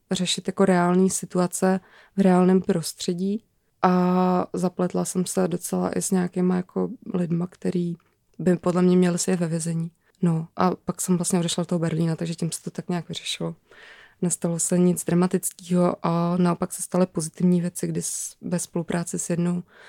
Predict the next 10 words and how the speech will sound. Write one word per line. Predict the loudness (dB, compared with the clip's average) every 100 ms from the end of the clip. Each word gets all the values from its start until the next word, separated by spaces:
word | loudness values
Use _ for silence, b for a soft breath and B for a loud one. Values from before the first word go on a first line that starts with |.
| B B
neziskovkou | 2 2 -2 -4 -6 -4 -4
jsme | -2 -2 -2
třeba | -4 -4 -2
i | 0
reálným | 0 0 -2 -2
ženám | -2 -2 -2
pomohli | -2 -4 -4 -6
odejít | -6 -8 -8
z |
nějakého | -8 -8 -10 -12 -10 -10